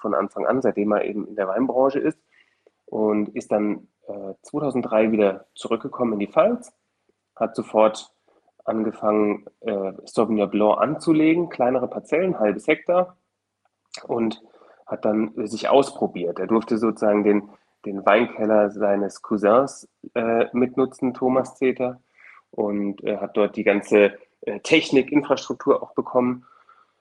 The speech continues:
ähm, und hat dann die, seine ersten Versuche gemacht, bis dann zweitausendsieben der erste wirkliche Jahrgang auch mit der Qualität gefüllt werden konnte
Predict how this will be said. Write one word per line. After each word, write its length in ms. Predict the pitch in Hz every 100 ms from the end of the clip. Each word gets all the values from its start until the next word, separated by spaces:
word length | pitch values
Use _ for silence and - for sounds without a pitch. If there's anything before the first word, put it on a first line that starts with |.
| _ _ _ 123
ähm, 540 | 110 104 101 107 - -
und 280 | 123 110 - _ -
hat 180 | 120 139
dann 240 | 131 -
die, 240 | - 123 117
seine 200 | 120 107
ersten 280 | 113 - 117
Versuche 400 | 107 135 147 160
gemacht, 360 | 160 170 170 -
bis 160 | 143 -
dann 280 | 139 127 - -
zweitausendsieben 880 | - 117 117 113 110 - 143 147 131
der 180 | 104
erste 320 | - 120 - 113
wirkliche 300 | 123 - 110
Jahrgang 560 | 98 95 120 123 120
auch 320 | 113 110 - 107
mit 160 | 107
der 100 | 113
Qualität 480 | - 120 110 120 120
gefüllt 340 | - 139 135
werden 240 | 120 117 113
konnte 480 | - 113 110 113